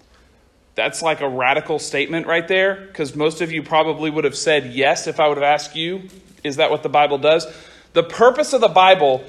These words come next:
is not to answer all of humanity's questions. It's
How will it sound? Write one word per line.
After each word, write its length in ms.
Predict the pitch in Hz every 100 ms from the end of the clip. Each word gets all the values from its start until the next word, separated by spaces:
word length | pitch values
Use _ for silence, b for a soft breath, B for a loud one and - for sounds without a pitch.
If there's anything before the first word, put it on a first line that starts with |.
| B B -
is 180 | 160 156
not 340 | 165 190 208
to 160 | 247 180
answer 280 | 190 190
all 320 | 185 165 185 214
of 80 |
humanity's 580 | 214 202 190 180 175 170
questions. 500 | - 214 202 165 151 B B B B 190
It's 160 | 190